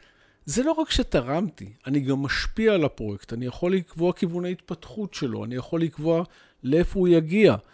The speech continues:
אני יכול גם לקבוע, להיות שותף להוויה החדשה הזאת שנוצרת סביב הדבר הזה. אז ה-OpenShift זה ממש לקחת את כל החבירה הזאת, החל מאותו דוקר שהיה בתוך הלינוקס,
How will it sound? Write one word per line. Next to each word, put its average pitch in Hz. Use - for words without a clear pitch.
אני 175
יכול 240
גם 240
לקבוע, 151
להיות 160
שותף -
להוויה 147
החדשה 202
הזאת 165
שנוצרת 262
סביב 277
הדבר 269
הזה. 135
אז 127
ה-OpenShift 269
זה 185
ממש 180
לקחת 214
את 143
כל 262
החבירה 160
הזאת, 101
החל 240
מאותו 220
דוקר 196
שהיה 190
בתוך 190
הלינוקס, 143